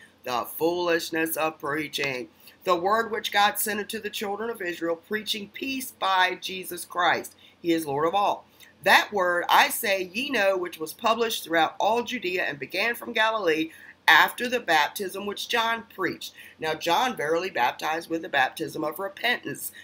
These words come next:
saying to believe on the one who comes after him, that is Christ Jesus. So what was repentance? To turn to Christ in faith. The Messiah is here. The kingdom of heaven is at hand.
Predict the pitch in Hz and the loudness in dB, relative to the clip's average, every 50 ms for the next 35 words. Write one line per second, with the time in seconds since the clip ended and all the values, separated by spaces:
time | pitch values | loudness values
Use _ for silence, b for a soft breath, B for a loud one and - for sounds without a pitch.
0 | B B - - 185 165 170 175 175 170 - 202 180 - 180 180 196 214 226 226 | B B -8 -4 -2 0 0 -2 -2 -6 -8 -8 -8 -8 -8 -8 -6 -6 -6 -2
1 | 214 226 233 233 226 226 196 180 175 185 185 - 226 208 208 202 208 220 220 226 | -2 -2 -2 -2 -4 -6 -2 -2 -2 -2 -2 -2 -2 -2 -2 0 0 2 2 2
2 | 220 - - 170 151 131 131 135 143 151 143 143 - - 151 135 139 143 - - | 2 0 -6 -8 -8 -6 -4 -4 -4 -4 -4 -6 -6 -4 -4 -4 -4 -6 -10 -12
3 | 147 139 131 - - - - b b b b b - 160 156 156 143 - 208 - | -12 -12 -12 -14 -18 -20 -20 b b b b b -12 -6 -6 -4 -4 -4 -8 -8
4 | - 202 214 214 247 240 240 262 233 - - - - - 160 147 156 170 190 - | -8 -8 -6 -2 -2 -2 -2 -4 -8 -10 -10 -10 -10 -8 -6 -6 -6 -6 -10 -6
5 | - 202 190 202 202 - 240 240 - - - 170 170 165 165 B B B B _ | -4 -2 -2 -2 -4 -6 -8 -8 -4 -2 0 0 0 0 -4 B B B B _
6 | 160 165 165 160 160 - 151 120 131 170 190 208 220 - - 214 185 180 170 175 | -4 -2 -2 -2 -2 0 2 2 4 2 2 -2 -6 -6 -4 -4 -2 -2 -4 -6
7 | 170 - 160 170 151 156 156 160 147 151 156 135 135 139 135 139 B B B B | -8 -8 -8 -6 -6 -4 -4 -4 -6 -4 -6 -6 -6 -6 -8 -12 B B B B
8 | B B _ _ - 143 143 139 139 - - _ 131 135 123 113 - - - - | B B _ _ -4 -2 -2 -2 -4 -8 -8 _ 0 2 2 2 0 -4 -10 -8
9 | 226 196 190 175 147 117 - | -6 -4 -2 -2 -2 -4 -6